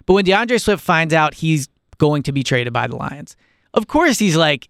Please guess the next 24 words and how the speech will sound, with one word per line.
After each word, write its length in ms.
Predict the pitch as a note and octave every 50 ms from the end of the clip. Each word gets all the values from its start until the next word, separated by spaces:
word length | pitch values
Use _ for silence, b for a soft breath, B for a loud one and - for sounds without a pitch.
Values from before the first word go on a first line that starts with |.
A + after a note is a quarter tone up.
| _ _ -
"Yes, 340 | - C3+ F#3 D#3+ D3+ -
I 60 | F3 D#3
want 180 | D3 D3 C3+ -
to 60 | D3
come 200 | - D3 C#3 C3
to 80 | C3 B2+
Philadelphia. 480 | - C#3 B2+ B2 A#2+ A#2 A#2 A#2 -
It's 100 | D3 C#3
an 80 | - F3+ - -
awesome 300 | F3 F#3 F#3+ - G3 F3+
place 260 | - F#3 F#3+ E3+ -
to 80 | -
go." 360 | D#3+ F3 F3+ F#3 D3 A#2 A#2+ -
If 140 | - E3 C#3
you're 180 | D#3+ G3 G#3 A3
a 60 | G#3
U 240 | F3+ D#3 F3+ G#3 G#3
D 160 | F3+ G3+ G3
F 180 | F#3 E3 - G3
A, 180 | F#3 E3+ C#3
if 120 | A#2+ - -
you're 100 | E3 F3
this 160 | F#3 F#3 -
punter, 460 | - - - F3+ G3 - - - -